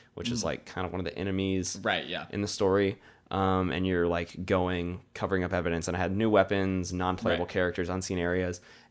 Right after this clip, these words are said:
Speaker 1: And then two years later, in two thousand one, Blue Shift came out, which that was where you play a security guard, which those are, like, you'll find
Speaker 2: Yeah.
Speaker 1: security guards along the way in the story, and they'll, like, help you, whether it's,
Speaker 2: Yeah.
Speaker 1: like, open doors, uh, like, kind of protect you.
Speaker 2: Sort of.
Speaker 1: Not
Speaker 2: They're,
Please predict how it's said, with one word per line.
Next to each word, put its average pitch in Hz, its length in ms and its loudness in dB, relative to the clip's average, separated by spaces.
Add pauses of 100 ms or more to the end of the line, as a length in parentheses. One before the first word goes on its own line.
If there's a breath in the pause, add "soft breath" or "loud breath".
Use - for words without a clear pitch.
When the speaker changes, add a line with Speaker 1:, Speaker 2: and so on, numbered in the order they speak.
Speaker 1:
And 98 160 0
then 117 400 4
two - 120 -2
years 104 180 4
later, 98 180 6
in 92 80 2
two 101 100 -2
thousand 90 300 2
one, 90 200 0
Blue 95 260 4
Shift - 340 0
came 90 180 -2
out, 87 160 0
which - 140 -4
that 92 120 4
was 85 120 2
where 92 80 2
you 80 80 0
play 95 180 0
a 87 40 0
security 85 440 0
guard, 80 160 2
which 80 140 -6
those 123 240 8
are, 113 100 8
like, 87 240 4
you'll 104 100 6
find 95 320 2
Speaker 2:
Yeah. 98 80 -2
Speaker 1:
security 104 240 2
guards 92 200 4
along 87 220 0
the 90 60 -2
way 95 160 2
in 87 80 0
the 87 60 -4
story, 90 440 0 (420 soft breath)
and 87 540 -2
they'll, 85 260 0
like, 80 200 -2
help 92 260 -2
you, 90 120 -2
whether 85 200 0
it's, 78 80 2
Speaker 2:
Yeah. 92 80 2
Speaker 1:
like, - 140 -4
open 101 260 2
doors, 87 580 2 (500 soft breath)
uh, 80 440 -2
like, - 260 -6 (280)
kind 117 340 0
of 123 180 0
protect - 580 -2
you. 202 400 2
Speaker 2:
Sort 143 360 2
of. 127 400 -2
Speaker 1:
Not 113 200 8
Speaker 2:
They're, 123 80 6